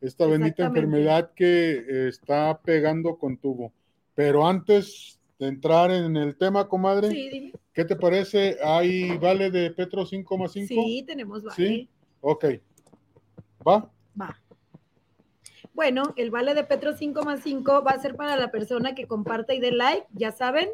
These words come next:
Speaker 2: un valecito de cien pesos que ahorita no nos cae nada mal con esta cuesta de enero. A ver, compadre.
Speaker 1: Comadre, ¿me viste
Speaker 2: Para entrar en
Speaker 1: cabeceando?
Speaker 2: calorcito, sí, aquí está.
Speaker 1: Ando un poquito tenso.
Speaker 2: No, compadre, no te tenses, no te
Speaker 1: Ay,
Speaker 2: tenses.
Speaker 1: comadre, ya con eso,
Speaker 2: Tú me
Speaker 1: gracias.
Speaker 2: dices, bueno.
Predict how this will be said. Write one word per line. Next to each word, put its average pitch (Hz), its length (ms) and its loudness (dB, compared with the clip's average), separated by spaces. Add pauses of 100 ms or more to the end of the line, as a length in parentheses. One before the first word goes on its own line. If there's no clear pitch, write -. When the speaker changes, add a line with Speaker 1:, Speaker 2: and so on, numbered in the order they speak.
Speaker 2:
un 254 280 -6
valecito 269 500 -4
de 254 100 2
cien 254 180 -2
pesos 269 340 -2
que 208 120 -8
ahorita 190 340 -6
no 254 80 -2
nos 269 160 -4
cae 254 280 -4 (360)
nada 240 360 2
mal 285 280 2
con 277 160 0
esta 254 240 -2
cuesta 254 340 -2
de 240 80 2
enero. 247 380 -2 (560)
A 202 100 -10
ver, 240 240 -2
compadre. 285 560 0 (240)
Speaker 1:
Comadre, 165 580 6
¿me 160 140 6
viste 175 180 4
Speaker 2:
Para 254 180 6
entrar 170 300 10
en 185 80 10
Speaker 1:
cabeceando? 262 240 8
Speaker 2:
calorcito, 285 640 4
sí, 302 420 -2
aquí 240 240 -4
está. 254 380 -2 (460)
Speaker 1:
Ando 180 320 6
un 202 140 4
poquito 196 420 2
tenso. 226 680 4 (200)
Speaker 2:
No, 208 380 -2
compadre, 254 480 0
no 254 120 -2
te 311 100 0
tenses, 320 440 -6
no 220 120 -8
te - 100 -14
Speaker 1:
Ay, 160 80 -4
Speaker 2:
tenses. 170 180 0
Speaker 1:
comadre, 151 400 4
ya 165 140 4
con 170 160 0
eso, 151 220 0
Speaker 2:
Tú 143 60 4
me 139 60 4
Speaker 1:
gracias. 143 220 2
Speaker 2:
dices, 226 120 -6
bueno. 311 320 -6